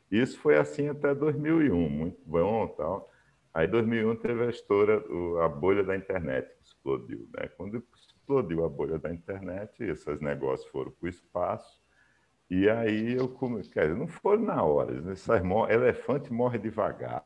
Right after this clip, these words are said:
né? Vai morrendo, esse negócio foi até dois mil e dez, acho ainda.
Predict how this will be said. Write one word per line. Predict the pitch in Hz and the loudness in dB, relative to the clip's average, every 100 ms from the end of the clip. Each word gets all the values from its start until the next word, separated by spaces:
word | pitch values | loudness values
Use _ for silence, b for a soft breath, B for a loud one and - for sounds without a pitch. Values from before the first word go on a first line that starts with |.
| 60 | -10
né? | 64 | -8
Vai | 64 | -6
morrendo, | 73 64 - 69 80 78 76 71 64 | -6 -8 -8 -4 -2 -2 -6 -8 -14
esse | - | -14
negócio | 71 85 90 - | -10 -8 -10 -8
foi | 87 107 98 76 | -6 -4 -4 -4
até | - - 98 | -4 -2 -2
dois | 82 76 | -2 -6
mil | 73 78 | -6 -8
e | 60 - | -10 -6
dez, | 62 62 58 | -4 -4 -6
acho | - - - | -14 -16 -20
ainda. | - | -20